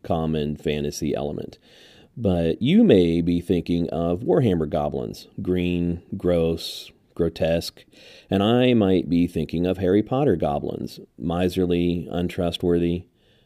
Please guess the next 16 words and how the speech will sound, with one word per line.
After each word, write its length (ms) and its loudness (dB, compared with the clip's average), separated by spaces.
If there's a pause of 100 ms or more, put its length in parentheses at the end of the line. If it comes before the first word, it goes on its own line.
(120)
wearing 320 2
business 400 0
suits, 480 0 (340)
and 260 2
somebody 360 4
else 220 2
at 80 0
the 60 -8
table 320 4
might 180 2
be 100 4
thinking 380 0
of 100 4
labyrinth 540 2
goblins, 600 -4
and 320 -4